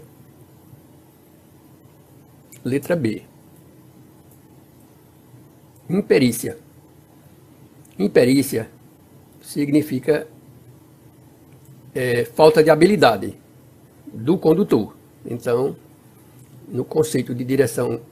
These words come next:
defensiva, o condutor agiu com imperícia. Se ele tivesse habilidade, ele não tinha o-, ocasionado o acidente. Vamos à próxima questão. Questão trinta e nove.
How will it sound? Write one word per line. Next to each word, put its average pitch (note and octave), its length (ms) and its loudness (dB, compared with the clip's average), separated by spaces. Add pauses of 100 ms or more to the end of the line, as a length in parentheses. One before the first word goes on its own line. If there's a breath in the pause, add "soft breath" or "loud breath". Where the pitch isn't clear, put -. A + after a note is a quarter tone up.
(160)
defensiva, C3+ 680 0
o A#2+ 80 0
condutor D3 440 0
agiu B2+ 280 -2
com C#3+ 440 2 (240)
imperícia. D3 640 0 (1500)
Se - 180 -8
ele D3 100 -2
tivesse C3+ 400 0
habilidade, C#3 760 0
ele D3 180 -4
não C#3 140 0
tinha C#3+ 420 -2
o-, D3 320 -8
ocasionado C3 760 -2 (140)
o D3+ 160 2
acidente. D#3+ 560 -2 (1800)
Vamos B2+ 220 -6
à A#2+ 80 0
próxima D3+ 400 -4
questão. - 420 -6 (1400 loud breath)
Questão D3+ 360 2
trinta G#3+ 280 2
e G#3+ 40 12
nove. A#2+ 360 2